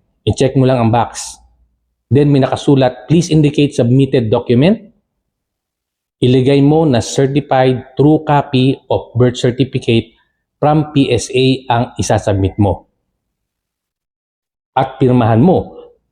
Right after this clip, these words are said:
ang "I certify that the information provided are true and correct." O lagyan mo ng thumb mark kung kinakailangan.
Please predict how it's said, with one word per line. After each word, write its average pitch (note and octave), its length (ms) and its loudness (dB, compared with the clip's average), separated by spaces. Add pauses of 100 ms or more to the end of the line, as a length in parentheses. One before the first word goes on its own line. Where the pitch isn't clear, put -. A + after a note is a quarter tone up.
ang D#3 400 0 (240)
"I G#2 160 0
certify C3+ 800 0 (800)
that G#2+ 240 -2
the G2+ 80 2
information A#2 560 0
provided A#2+ 560 0
are A2 240 -2
true C3 240 2
and A2+ 160 -2
correct." G2 400 -4 (880)
O D#3+ 80 2
lagyan D#3 320 2
mo D3+ 160 4
ng B2 240 0
thumb C#3 320 0
mark G#2+ 240 -4
kung E3 160 2
kinakailangan. G2+ 880 0